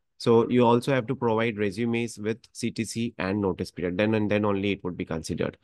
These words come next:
Then one more job opportunity with respect to H C L Technologies again. They are also looking for Q A automation, Selenium with Java, A P I and S Q L, someone who is familiar with B D D framework.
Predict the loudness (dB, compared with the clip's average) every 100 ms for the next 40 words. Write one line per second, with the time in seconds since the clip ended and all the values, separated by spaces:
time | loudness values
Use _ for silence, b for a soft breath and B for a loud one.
0 | b b _ 0 4 6 8 8 8 6
1 | 4 4 2 -2 0 0 2 2 0 0
2 | -4 0 -2 0 -2 -2 0 0 0 -2
3 | -2 -2 -4 -6 -4 -2 -2 -2 -2 -2
4 | -6 -4 -6 -4 -2 0 2 0 -2 -4
5 | -4 -6 -8 b b b -4 0 2 2
6 | 0 -2 -2 -4 -2 -4 -4 -4 -4 -4
7 | -4 -6 -6 -2 -2 -2 -6 -6 -2 -2
8 | 0 -2 -2 -2 -2 0 -2 -2 -4 -4
9 | -2 -2 -2 -2 0 -2 -4 -10